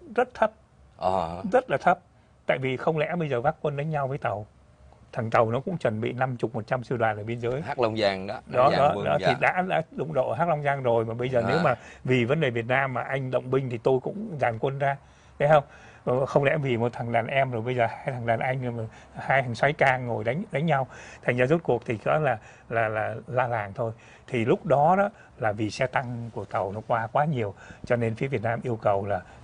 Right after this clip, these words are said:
Speaker 1: có những cái vũ khí chống tăng là chở bốn mươi, bốn mươi mốt là nhiều. Thì những cái phi đội máy bay của, của Liên Xô bay qua là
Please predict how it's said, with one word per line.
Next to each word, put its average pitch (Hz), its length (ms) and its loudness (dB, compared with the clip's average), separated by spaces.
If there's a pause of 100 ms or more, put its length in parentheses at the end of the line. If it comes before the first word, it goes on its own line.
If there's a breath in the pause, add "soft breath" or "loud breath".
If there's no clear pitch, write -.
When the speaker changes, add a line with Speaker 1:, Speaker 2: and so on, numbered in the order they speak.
Speaker 1:
có 123 120 2
những 135 180 -4
cái 131 80 0
vũ 139 160 -2
khí 139 160 -4
chống 135 240 0
tăng 117 200 -2
là 107 140 -2
chở 92 240 2
bốn 135 180 -6
mươi, 123 120 -2
bốn 131 200 -6
mươi 139 80 0
mốt 175 120 -4
là 113 80 -4
nhiều. 101 260 0 (340 loud breath)
Thì 107 120 0
những 123 160 2
cái 165 100 4
phi 143 180 -4
đội 113 360 2
máy 117 200 4
bay 127 400 2
của, 104 200 0
của 107 280 -2
Liên 123 180 0
Xô 117 220 2 (240 loud breath)
bay 120 260 2
qua 113 300 0
là 107 220 -4